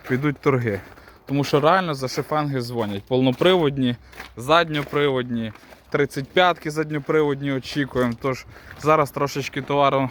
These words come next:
навали, ми будемо бігом збирати для вас. І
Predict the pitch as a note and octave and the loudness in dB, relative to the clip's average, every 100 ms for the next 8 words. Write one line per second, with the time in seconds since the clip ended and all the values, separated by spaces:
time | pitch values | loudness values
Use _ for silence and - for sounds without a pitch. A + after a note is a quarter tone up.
0 | - C#3 C3 D3 D#3+ D3+ A#2+ _ _ _ | -6 -2 0 4 4 4 0 _ _ _
1 | _ - B2+ C3+ C3+ C3 C3 C3 B2+ B2 | _ -10 -8 -4 -4 -2 -2 0 -2 2
2 | C3 C#3+ C#3+ B2 A#2+ A#2 A2+ - - _ | 4 4 0 -2 0 0 -2 -8 -20 _
3 | _ - - - - - - - C3+ C#3+ | _ -20 -18 -18 -18 -20 -18 -8 0 2